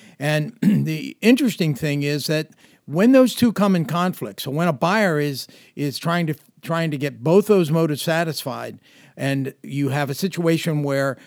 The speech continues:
logic is coming into conflict with emotion, the interesting thing is when I talk to all, uh,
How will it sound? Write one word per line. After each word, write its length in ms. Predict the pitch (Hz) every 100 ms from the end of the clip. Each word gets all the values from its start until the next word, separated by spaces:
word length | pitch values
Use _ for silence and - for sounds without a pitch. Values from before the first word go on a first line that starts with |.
| _ - -
logic 580 | 131 143 185 214 165 -
is 180 | 151 120
coming 340 | - 165 160
into 280 | 151 143 139
conflict 600 | - 165 180 - 151 135
with 260 | 123 139 139
emotion, 680 | 143 135 185 220 135 110 113 _ - _ _
the 280 | 135 147 143 - -
interesting 540 | 180 214 247 175 170
thing 280 | - 196 190
is 160 | 151 123
when 140 | 147
I 160 | 151 170
talk 440 | 165 160 185 180
to 340 | 175 160 151 147 _ _
all, 440 | 147 156 170 165 - - - - - - - -
uh, 80 | 147